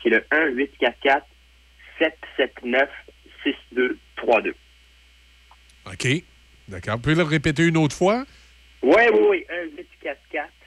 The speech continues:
Speaker 1: sept sept neuf six deux trois deux.
Speaker 2: Excellent, Maître Siri. Je vous remercie. Je vous remercie surtout de l'avoir répété parce que je me connais. Moi, je l'aurais répété, mais je me serais trompé à quelque part dedans. <laughs>
Speaker 1: <laughs> Non, pas trop. Puis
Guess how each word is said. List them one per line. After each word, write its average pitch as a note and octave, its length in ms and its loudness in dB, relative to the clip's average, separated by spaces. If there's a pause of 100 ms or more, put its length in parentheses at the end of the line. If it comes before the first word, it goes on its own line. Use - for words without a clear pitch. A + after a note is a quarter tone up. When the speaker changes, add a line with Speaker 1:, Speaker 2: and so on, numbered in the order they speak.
(720)
Speaker 1:
sept E3+ 140 -8 (340)
sept C3 160 -12 (320)
neuf C#3 160 -10 (840)
six D#3+ 120 -4 (240)
deux C3 180 -6 (160)
trois A2+ 260 -4
deux. G2+ 120 -12 (480)
Speaker 2:
Excellent, D#3+ 600 2
Maître A#2 300 -2
Siri. B2 280 0
Je C3+ 80 0
vous C#3+ 80 0
remercie. C3 400 0
Je F3 40 2
vous F3 80 4
remercie F3 340 0
surtout G#3+ 260 -2
de G3+ 60 2
l'avoir F#3 240 4
répété F3+ 400 0
parce A3 180 0
que F3+ 100 4
je E3 60 2
me F3 140 4
connais. F3 260 2
Moi, A3 140 0
je G3 80 0
l'aurais F#3 240 4
répété, F#3 420 2
mais A#3+ 60 -2
je G#3+ 60 -4
me G3 100 2
serais F3+ 160 0
trompé E3+ 300 2
à F#3+ 60 2
quelque E3 200 -4
part E3+ 180 0
dedans. D3 240 -2
<laughs> - 80 -4 (1300)
Speaker 1:
<laughs> C#3+ 300 2
Non, C3+ 260 2
pas B2+ 180 0
trop. - 280 0 (140)
Puis - 180 -8